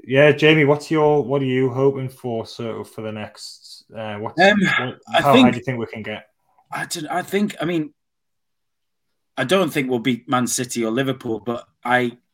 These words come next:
Speaker 2: have absolute confidence that we'll give them a game. Um, and that's the difference with how, even after we, even after the Spurs result, it was three defeats in a row. Spurs was terrible, but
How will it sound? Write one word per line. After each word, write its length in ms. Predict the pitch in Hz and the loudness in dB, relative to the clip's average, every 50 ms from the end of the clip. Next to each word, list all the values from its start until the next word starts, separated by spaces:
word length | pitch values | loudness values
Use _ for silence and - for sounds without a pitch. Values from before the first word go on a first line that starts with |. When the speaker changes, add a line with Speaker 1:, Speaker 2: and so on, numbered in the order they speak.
| _ - - | _ -12 -6
Speaker 2:
have 240 | - - 135 123 135 | -2 -2 0 2 0
absolute 400 | 139 139 - - 127 123 123 - | 0 -2 -2 -6 -8 -8 -8 -6
confidence 480 | - 135 123 - - 117 117 110 - | -6 -6 -6 -6 -8 -10 -12 -12 -12
that 120 | - 127 123 | -12 -10 -8
we'll 140 | 120 113 | -8 -6
give 220 | 104 123 123 107 113 | -4 -4 -6 -4 -4
them 120 | 117 110 | -6 -6
a 40 | 107 | -4
game. 440 | 104 120 131 139 120 101 92 87 - _ _ _ _ _ _ _ _ _ _ _ _ _ _ _ _ _ _ _ _ _ _ _ _ _ _ _ - | -4 -4 -4 -2 -4 -6 -8 -10 -12 _ _ _ _ _ _ _ _ _ _ _ _ _ _ _ _ _ _ _ _ _ _ _ _ _ _ _ -10
Um, 560 | 117 113 110 113 110 104 104 104 104 117 _ - - - _ _ - | -8 -6 -4 -4 -4 -4 -6 -8 -10 -12 _ -20 -20 -20 _ _ -6
and 120 | 120 120 | -4 -2
that's 240 | 131 127 - - - | -2 -2 -4 -8 -14
the 80 | - | -12
difference 460 | 107 131 131 123 - 131 120 113 - - | -8 -8 -8 -8 -8 -10 -10 -10 -10 -12
with 100 | 107 - | -8 -2
how, 260 | 127 127 127 120 117 | 2 2 4 4 4
even 220 | 123 127 127 131 127 | 2 2 0 0 -2
after 260 | 123 123 - - 113 - _ - | -2 -4 -6 -10 -14 -14 _ -8
we, 220 | - 117 113 - - 143 | -6 -6 -6 -6 -6 -4
even 200 | 127 123 123 127 | -4 -2 -2 -4
after 240 | 127 123 - - | -4 -6 -6 -10
the 60 | 117 110 | -8 -8
Spurs 440 | - - 127 123 127 131 127 110 | -8 -6 -4 -2 -2 -2 -4 -4
result, 420 | 107 101 98 110 107 98 98 101 - | -8 -10 -10 -8 -10 -10 -10 -14 -14
it 60 | 113 107 | -14 -12
was 120 | 101 - | -12 -8
three 200 | - 131 127 123 | -4 -2 -2 -2
defeats 360 | 110 - - 120 113 - - | -2 -4 -6 -8 -8 -8 -8
in 80 | 110 107 | -8 -6
a 40 | 104 | -4
row. 300 | 110 110 110 110 107 107 | -4 -2 -2 -4 -6 -6
Spurs 420 | 104 - - 123 117 117 113 110 | -8 -6 -4 -2 -2 -2 -2 -4
was 120 | 110 98 - | -8 -12 -6
terrible, 540 | - 120 113 113 110 104 107 110 110 107 | -2 -2 -2 -2 -2 -4 -4 -6 -6 -6
but 220 | 92 107 107 110 | -6 -6 -8 -8